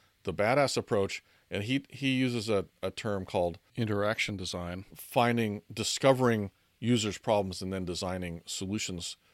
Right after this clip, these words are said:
Speaker 1: to those problems that then get built and become successful products. He has a very good track record in doing this, Alan Cooper. It's a fun book to read. It's a great screed for part of it about how terrible technology products are as a rule. And it also gives a lot of good guidance on how to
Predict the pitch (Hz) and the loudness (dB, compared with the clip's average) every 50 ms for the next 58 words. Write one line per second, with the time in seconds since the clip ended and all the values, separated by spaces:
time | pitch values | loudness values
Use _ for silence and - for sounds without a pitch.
0 | _ _ - 101 85 85 85 - - - 92 82 80 76 80 76 - 92 95 85 | _ _ -6 -4 -4 -2 -4 -4 -4 -2 -2 -2 -2 -4 -8 -10 -8 -8 -8 -4
1 | 82 101 95 92 87 92 80 76 - 90 85 80 - - 87 85 80 80 - 87 | -4 -4 -4 -2 -4 -6 -8 -6 -6 -4 -4 -4 -6 -10 -10 -10 -10 -10 -10 -10
2 | 82 82 - 87 80 - 82 78 - - 80 - - 76 73 73 - - - - | -10 -8 -8 -8 -8 -8 -8 -8 -10 -12 -12 -8 -6 -6 -6 -8 -12 -16 -20 -20
3 | - - - - _ 110 107 107 107 101 117 120 127 123 127 107 - - 123 120 | -20 -20 -20 -10 _ -2 -2 0 2 4 6 6 6 4 2 0 2 0 0 0
4 | 113 - 104 92 - - 92 85 85 85 85 98 90 87 82 80 80 - 80 - | 2 0 -2 -2 -2 -2 -6 -6 -6 -6 -4 -4 -4 -4 -6 -8 -10 -10 -10 -10
5 | 87 85 80 80 - 85 80 - 113 131 - _ _ - - _ - 101 - - | -10 -10 -10 -10 -10 -12 -8 -6 -6 -8 -8 _ _ -20 -16 _ -8 -6 -4 -4
6 | 98 90 - - 139 135 123 110 117 104 - - 113 104 117 117 117 117 113 - | -6 -4 2 4 4 4 6 4 4 4 4 -2 0 2 4 6 6 4 2 0
7 | - - - - _ _ - 117 120 - 110 98 101 110 117 113 98 - - - | -10 -20 -20 -20 _ _ -2 -2 0 0 -2 0 2 2 2 2 2 0 0 -2
8 | - - - 113 113 113 113 117 113 110 - - 101 - - 110 107 104 101 101 | -2 0 0 0 2 4 4 4 2 2 -2 -4 -2 4 6 6 6 6 4 4
9 | 104 95 90 87 92 87 85 - 98 92 90 - - 101 92 92 82 82 - - | 2 2 2 2 2 2 0 0 -2 -4 -4 -2 -2 0 0 0 -2 -4 -6 -6
10 | 90 - - 90 85 85 80 82 82 - - 82 78 80 80 - - - 85 82 | -10 -6 -4 -4 -4 -4 -4 -6 -8 -6 -4 -4 -4 -4 -6 -8 -8 -6 -4 -2
11 | 87 87 69 85 78 82 87 110 151 180 196 190 - - - - - - - - | -2 -2 -2 -4 -6 -4 0 4 4 4 4 2 -2 -14 -20 -20 -20 -20 -20 -20
12 | _ _ _ - 120 113 113 104 107 110 110 107 - - 98 90 98 85 95 90 | _ _ _ 0 2 2 2 4 4 4 4 4 2 0 -2 -2 -2 -2 -2 0
13 | 92 90 87 85 80 - 104 95 82 92 87 87 85 85 82 - 85 80 82 78 | 0 0 0 -2 -4 -4 -6 -4 -2 -2 -2 -2 -2 -6 -6 -6 -6 -6 -6 -8
14 | - 101 95 92 90 - - 92 85 82 80 | -8 -4 -4 -4 -4 -4 -6 -6 -6 -6 -8